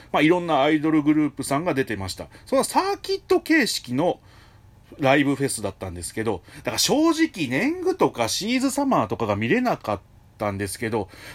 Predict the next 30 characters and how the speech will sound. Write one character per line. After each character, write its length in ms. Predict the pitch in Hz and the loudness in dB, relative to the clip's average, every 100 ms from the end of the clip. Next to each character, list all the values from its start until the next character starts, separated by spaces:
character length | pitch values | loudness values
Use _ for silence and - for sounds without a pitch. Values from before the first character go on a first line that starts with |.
| - | -2
ま 80 | |
あ、 40 | 226 | 2
で 120 | 254 | 2
も、 240 | 233 160 - - - | 2 0 -6 -20 -6
久 260 | - 247 | 2 4
々 220 | 226 240 226 | 4 2 0
に 60 | |
な 40 | 220 | 0
ん 40 | |
か 80 | 127 | 0
フ 100 | - | 2
ェ 60 | 147 | 0
ス 340 | - 220 220 | 0 -2 -2
に 300 | 208 208 185 | -2 -2 -4
行 80 | 175 | -8
っ 40 | - | -2
た 140 | 208 | 0
感 240 | 208 196 190 | 2 0 0
覚 180 | 190 | -2
が 80 | 185 | 2
あ 40 | 202 | 0
っ 20 | |
て 100 | 113 | 0
よ 120 | 110 | -2
か 100 | 127 | 0
っ 80 | 107 | -2
た 80 | 101 | -4
で 80 | 87 | -10
す 80 | |
ね。 240 | 92 90 | -8 -8